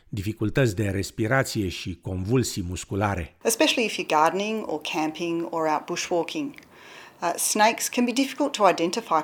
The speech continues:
Speaker 2: correctly, so we treat any snake bite as a medical emergency and potentially life-threatening. Anyone bitten by a snake needs to go to hospital via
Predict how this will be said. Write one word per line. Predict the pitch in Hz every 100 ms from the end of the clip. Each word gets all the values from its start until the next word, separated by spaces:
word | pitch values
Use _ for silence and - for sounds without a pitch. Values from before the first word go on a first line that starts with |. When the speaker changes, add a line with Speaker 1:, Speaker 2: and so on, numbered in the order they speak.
| -
Speaker 2:
correctly, | 160 165 - 156 139
so | - 170
we | 190 196
treat | - 214 214 196
any | 196 214
snake | - 165 143 143
bite | 147 147 -
as | 175 170
a |
medical | 165 165 180
emergency | 175 156 151 143 - 254 277 - -
and | - 185
potentially | 202 - 185 - 180
life-threatening. | 165 151 160 170 - 151 151 - - - - - 226
Anyone | 214 202 185
bitten | 196 208
by | 196 185
a |
snake | 185 202 196 196
needs | - 190 202
to | -
go | 185 170
to |
hospital | 170 196 - 254 285 302 302 -
via | 175 156